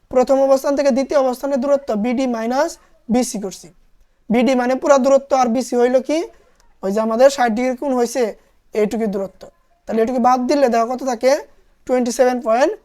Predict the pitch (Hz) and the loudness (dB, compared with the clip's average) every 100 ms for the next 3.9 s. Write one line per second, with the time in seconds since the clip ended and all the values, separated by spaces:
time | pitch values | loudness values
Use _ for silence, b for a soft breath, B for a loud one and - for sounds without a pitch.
0 | - - 233 277 247 208 226 285 453 - | -14 -8 -6 -4 -6 -4 -2 -2 -4 -12
1 | _ 285 220 180 _ _ _ 196 208 233 | _ -6 -6 -6 _ _ _ -8 -4 -2
2 | 233 240 254 285 285 277 285 302 294 285 | -2 0 0 0 0 0 -2 0 0 0
3 | 226 226 190 _ _ - 196 202 | -2 -6 -8 _ _ -12 -10 -6